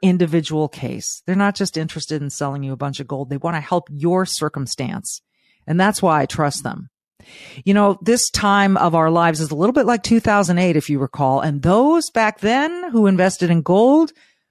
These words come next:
saw really significant gains,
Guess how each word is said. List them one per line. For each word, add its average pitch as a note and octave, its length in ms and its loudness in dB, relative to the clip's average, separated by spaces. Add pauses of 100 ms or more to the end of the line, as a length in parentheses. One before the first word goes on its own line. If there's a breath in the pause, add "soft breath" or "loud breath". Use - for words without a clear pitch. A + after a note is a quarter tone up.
(220 soft breath)
saw E3 200 0
really E3+ 580 2
significant D3 760 -4
gains, A#2 720 -6